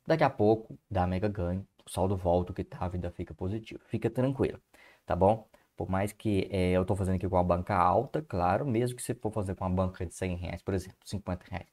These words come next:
você vai começar com cinquenta centavos, com um real. Você não vai pegar uma banca de cinquenta reais e fazer cinco rodadas com dez reais. Depois você vai falar que a plataforma é ruim, não te pagou, não é não, porque você fez loucura,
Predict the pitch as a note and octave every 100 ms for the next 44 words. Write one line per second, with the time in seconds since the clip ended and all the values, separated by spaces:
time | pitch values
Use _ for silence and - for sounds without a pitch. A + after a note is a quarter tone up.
0 | - _ _ C3+ G2+ G2 F#2+ F2+ G#2 -
1 | G2 F#2+ F#2+ A2 D3+ - - - _ _
2 | _ _ - F2 F#2+ G2+ - F#2+ F2+ F#2
3 | F#2+ - _ _ C3 G#2 F#2+ F2+ F#2+ F#2
4 | F2+ G#2+ G2+ G2+ F#2+ F#2 F#2 F#2+ G2 G2
5 | F#2 F#2+ F2+ - _ _ _ _ - B2
6 | - G2+ G#2+ F#2+ F#2 F#2 - A2 G#2 F#2
7 | F#2 F#2+ G2 F2+ F#2 A2 _ - - _
8 | A2+ G#2 G#2+ G2+ G#2 G2 G2 G2 G2 -
9 | G2 G#2 F#2 F#2+ A2+ A#2+ - A#2 A2+ F#2+
10 | F#2+ G#2+ C3+ E3+ G#3 F#2 - F#2 G2 F2+
11 | _ - F#2+ G2+ C3+ - G#2+ F2+